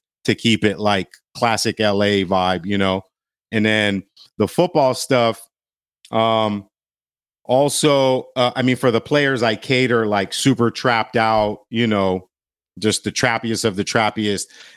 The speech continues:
And then when it's in-game play, again, I try to go to, like, more open format, some rocks and E D M, some, you know, mashups that make sense,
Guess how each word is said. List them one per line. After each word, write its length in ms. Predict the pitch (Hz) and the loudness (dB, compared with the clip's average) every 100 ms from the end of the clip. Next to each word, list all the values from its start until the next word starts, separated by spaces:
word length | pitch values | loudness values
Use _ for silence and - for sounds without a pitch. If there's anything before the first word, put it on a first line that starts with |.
| - | 0
And 140 | 113 | 2
then 120 | 113 | 2
when 140 | 110 104 | 2 0
it's 160 | 101 | -4
in-game 580 | - 139 135 117 117 110 | -2 0 2 2 0 -2
play, 600 | - 120 113 107 101 101 _ _ _ _ _ | -2 0 0 2 -2 -4 _ _ _ _ _
again, 380 | 127 110 123 107 | -2 0 0 0
I 100 | 110 | -2
try 200 | - 117 | 0 -2
to 80 | 101 | 0
go 180 | 113 107 | 0 0
to, 60 | |
like, 200 | 101 98 | 0 -2
more 260 | 113 117 110 | 0 0 0
open 300 | 113 107 104 | -2 -2 -2
format, 560 | 95 107 104 90 90 87 | -2 -2 -2 -2 -6 -6
some 220 | - 104 | -4 0
rocks 400 | 123 127 123 - | 2 2 0 -4
and 140 | 113 95 | -8 -4
E 160 | 120 | -2
D 220 | 107 107 117 | 0 0 2
M, 440 | 127 120 117 117 _ _ _ | 2 0 -2 -6 _ _ _
some, 480 | - 117 101 95 92 | -2 0 0 -2 0
you 140 | 127 123 | 0 2
know, 140 | 107 | 2
mashups 560 | 101 123 127 - 123 - | 0 0 -2 -2 -2 -2
that 140 | 104 98 | -4 -2
make 220 | 107 - | -4 -2
sense, 600 | - 135 131 131 - | 0 0 0 -2 -6